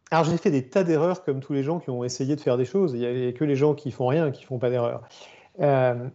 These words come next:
j'ai fait, et je, c'est très embarrassant, j'ai fait des tas d'erreurs, euh, techniques, des tas d'erreurs analytiques, enfin, des, des erreurs de calcul, des erreurs,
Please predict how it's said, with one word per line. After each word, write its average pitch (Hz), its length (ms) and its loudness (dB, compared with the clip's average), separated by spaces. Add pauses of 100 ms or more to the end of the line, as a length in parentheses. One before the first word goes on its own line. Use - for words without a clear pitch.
j'ai 156 240 4
fait, 233 420 2
et 139 80 0
je, 120 140 -12
c'est 135 160 -12
très 147 220 -2
embarrassant, 131 460 -2
j'ai 131 140 -4
fait 160 160 -4
des 135 160 -2
tas 160 160 2
d'erreurs, 135 560 2
euh, 120 280 -2
techniques, 185 560 -4
des 123 100 -6
tas 139 180 0
d'erreurs 131 380 0
analytiques, 127 560 -4
enfin, 131 100 -6
des, 127 220 -4
des 120 180 -10
erreurs 135 300 -12
de 127 80 -14
calcul, - 520 -6
des 135 180 -4
erreurs, 131 180 -4